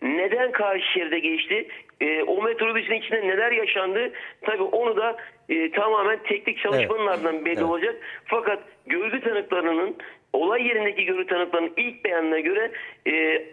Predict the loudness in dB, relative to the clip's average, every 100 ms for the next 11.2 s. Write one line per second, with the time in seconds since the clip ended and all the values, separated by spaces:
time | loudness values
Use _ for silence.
0 | -6 -2 0 0 0 0 -2 -2 0 2
1 | 0 0 0 2 0 2 2 2 0 2
2 | 0 0 -2 -2 -2 -2 -2 -2 0 2
3 | 2 2 2 0 0 -2 -2 -4 -14 -14
4 | -4 -2 0 0 0 0 0 -2 -6 -16
5 | -12 -4 0 0 0 0 2 2 2 2
6 | 0 0 0 0 0 0 -2 -2 0 0
7 | 2 0 0 0 0 0 0 -2 -6 -6
8 | -4 -4 0 0 0 -2 0 -2 -2 -4
9 | -2 -4 -6 -10 -2 -2 0 -2 -2 -2
10 | 0 -2 -2 -2 -2 -2 -2 -2 0 0
11 | 0 0